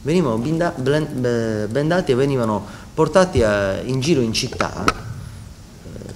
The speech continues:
perché si accorgessero, si rendessero conto di quale difficoltà nel fare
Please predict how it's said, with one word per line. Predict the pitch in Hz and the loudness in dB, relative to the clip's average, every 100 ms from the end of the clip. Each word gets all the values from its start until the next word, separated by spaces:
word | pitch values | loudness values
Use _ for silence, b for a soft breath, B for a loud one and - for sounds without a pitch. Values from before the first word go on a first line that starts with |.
| - | 0
perché | 175 170 175 | 0 4 4
si | - | 4
accorgessero, | 160 170 147 139 104 120 113 | 2 2 2 2 2 0 -2
si | 110 143 | -2 -2
rendessero | 147 160 175 175 127 131 | 0 2 2 2 0 0
conto | 170 170 165 151 156 151 - - - - - - | 0 0 0 0 -2 -2 -12 -16 -18 -20 -18 -10
di | 123 131 | -8 2
quale | 190 170 120 | 6 6 4
difficoltà | 113 175 - 170 151 143 139 139 101 | 2 2 2 0 4 2 2 0 2
nel | 104 113 | 0 -2
fare | 110 151 123 113 - | 2 2 4 2 -4